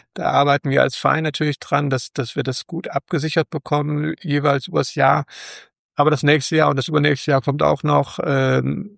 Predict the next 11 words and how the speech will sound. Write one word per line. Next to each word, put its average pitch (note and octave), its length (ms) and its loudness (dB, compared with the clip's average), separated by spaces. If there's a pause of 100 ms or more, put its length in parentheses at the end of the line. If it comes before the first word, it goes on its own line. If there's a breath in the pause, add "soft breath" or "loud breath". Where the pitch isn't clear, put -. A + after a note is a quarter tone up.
(140)
am C3 80 -2
Ende C#3 240 0
müssen C3+ 240 -4
wir C#3 60 -2
immer C3 180 0
wieder C3 180 0
schauen, B2 320 0
dass A#2+ 140 -2
es B2+ 80 -10
funktioniert. B2+ 560 -4
Insofern C3 560 -2